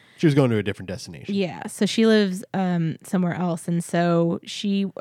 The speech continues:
Speaker 2: she had a different flight. So I was like, "Oh, we gotta do something." So we ended up going to boma.
Speaker 1: Yep.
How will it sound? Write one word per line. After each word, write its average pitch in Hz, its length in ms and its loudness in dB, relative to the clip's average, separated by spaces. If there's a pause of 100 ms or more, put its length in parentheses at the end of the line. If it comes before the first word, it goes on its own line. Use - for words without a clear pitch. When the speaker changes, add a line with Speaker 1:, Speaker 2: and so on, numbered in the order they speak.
Speaker 2:
she - 120 -14
had 196 160 -2
a 175 40 -4
different 175 340 -6
flight. 302 340 0 (540)
So 202 120 -2
I - 20 2
was 190 80 0
like, 202 160 -2
"Oh, 285 60 2
we 240 100 4
gotta 208 220 4
do 214 100 2
something." 190 420 2
So 208 180 4
we 220 80 6
ended 214 180 4
up 202 80 -2
going 190 180 -2
to 185 80 -2
boma. 226 500 -2
Speaker 1:
Yep. 180 200 -2